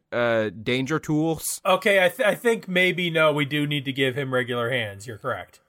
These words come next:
Speaker 1: Well, we could just have one hand. Like, okay, so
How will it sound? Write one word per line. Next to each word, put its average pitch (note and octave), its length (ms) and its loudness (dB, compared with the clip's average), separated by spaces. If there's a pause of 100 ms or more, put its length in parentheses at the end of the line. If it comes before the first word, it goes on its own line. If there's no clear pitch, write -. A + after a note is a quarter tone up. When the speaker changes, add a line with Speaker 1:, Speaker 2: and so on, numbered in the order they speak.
Speaker 1:
Well, G#3 440 4
we G3 160 2
could D#4+ 240 0
just G4 220 0
have A3 260 4
one C3+ 760 2
hand. G#2+ 460 -2
Like, D#3 360 -2 (140)
okay, D3 360 4
so E3+ 480 2